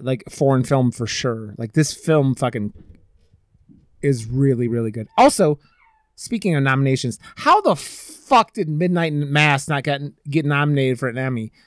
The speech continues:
How the fuck did Midnight Mass not get n-, nominated for a single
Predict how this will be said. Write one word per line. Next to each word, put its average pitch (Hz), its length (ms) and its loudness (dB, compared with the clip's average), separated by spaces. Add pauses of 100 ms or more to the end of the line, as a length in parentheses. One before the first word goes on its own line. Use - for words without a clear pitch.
(260)
How 262 480 4
the 240 180 6
fuck - 680 0
did 190 140 -2
Midnight 185 340 2
Mass 160 280 2
not 165 160 2
get 170 120 0
n-, 170 260 -2
nominated 165 480 2
for 185 180 2
a 175 100 6
single 220 1080 2